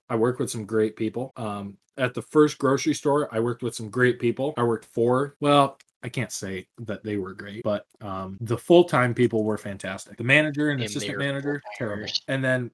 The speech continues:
Speaker 1: when I went to the other store, it wasn't as good because I didn't have that big group of people. Um, the meat department was mostly people over the age of, you know, thirty-five, um, beside,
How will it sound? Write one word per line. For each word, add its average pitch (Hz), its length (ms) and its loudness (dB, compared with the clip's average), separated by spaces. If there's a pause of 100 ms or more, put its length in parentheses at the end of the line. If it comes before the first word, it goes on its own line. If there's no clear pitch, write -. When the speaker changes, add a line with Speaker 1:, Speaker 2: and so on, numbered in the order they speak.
(140)
Speaker 1:
when 135 160 -2
I 131 100 2
went 131 260 -2
to 127 160 -2
the 127 140 4
other 175 200 8
store, 110 520 -6
it 143 80 0
wasn't 143 320 4
as 120 100 -2
good 123 280 0
because 113 260 -8
I 120 60 0
didn't 117 280 -4
have 117 580 -6
that 110 200 -4
big 110 280 0
group 117 220 0
of 110 140 -8
people. 113 440 -8
Um, 110 300 -4
the 113 140 -4
meat 135 180 4
department 120 480 0
was 104 180 -6
mostly 127 480 0
people 110 480 -2
over 107 160 -2
the 101 140 -2
age 104 260 -2
of, 101 340 -4
you 117 80 -6
know, 101 280 -2
thirty-five, 101 1080 -2
um, 95 460 -8
beside, 107 420 -2